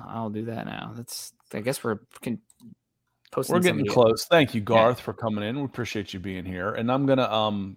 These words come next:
Speaker 2: I'm gonna ask, Benjamin Flores comes in with a good question. Well, comment I agree with, actually. So that makes it good. I said, "I'm tired of hearing about the Dolphins as much as I am about the Raiders being Super Bowl bound." Cart before the horse a little bit on this one. You know, do they,
Speaker 1: Yeah.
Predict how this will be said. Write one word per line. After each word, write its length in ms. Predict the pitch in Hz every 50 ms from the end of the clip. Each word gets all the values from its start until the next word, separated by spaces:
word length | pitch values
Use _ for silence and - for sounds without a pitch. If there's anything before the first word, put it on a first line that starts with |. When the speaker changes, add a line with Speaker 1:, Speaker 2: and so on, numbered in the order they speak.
| _ _
Speaker 2:
I'm 100 | - 120
gonna 100 | 127 117
ask, 300 | 107 113 110 - - - _ 117 101 -
Benjamin 340 | 143 185 - 127 123 127 120
Flores 420 | 101 - 131 127 117 110 107 101 -
comes 220 | - 110 107 101
in 60 | 104
with 80 | 101 104
a 40 | 98
good 160 | 107 101 98
question. 460 | - 104 113 113 - 143 151 143 135
Well, 360 | 117 98 95 87 80 76 _ _ _ _ _ _
comment 300 | - 113 110 107 101 95
I 100 | 95 92
agree 240 | 90 92 104 127 120
with, 180 | 98 90 -
actually. 400 | 98 80 82 - - 82 90 98
So 180 | 98 - 101 101
that 120 | 123 127
makes 200 | 123 113 104 -
it 80 | - -
good. 220 | - - 98 139 - - - - - - - - - - - _ _
I 60 | -
said, 140 | - 131 131
"I'm 120 | 151 147
tired 280 | 117 170 160 - 190 170
of 40 | 160
hearing 160 | 160 170 165
about 200 | 160 165 160 139
the 60 | 135
Dolphins 420 | 123 151 156 160 127 147 143 127
as 120 | 123 113 110
much 200 | 139 147 - -
as 60 | 131
I 60 | 135
am 120 | 135 135 135
about 140 | 139 131
the 80 | - 113
Raiders 420 | 110 117 135 139 127 113 104 98
being 200 | - 117 113 107
Super 280 | 104 - 143 139 - 123
Bowl 200 | 113 110 107 104
bound." 340 | 101 107 101 98 98 98 - _ _ _ _ _ _ _ _ _ _ _ _ _ - -
Cart 160 | - 220 196
before 200 | 151 - 208 208
the 80 | 190
horse 280 | 160 180 180 160 - -
a 40 | 139
little 140 | 135 123 113
bit 140 | 113 110
on 140 | 110 107 104
this 200 | 110 107 - -
one. 240 | 104 101 95 95 87 _
You 100 | - 110
know, 100 | 117 113
do 100 | 113 117
they, 180 | 117 139 151 147
Speaker 1:
Yeah. 200 | - 90 92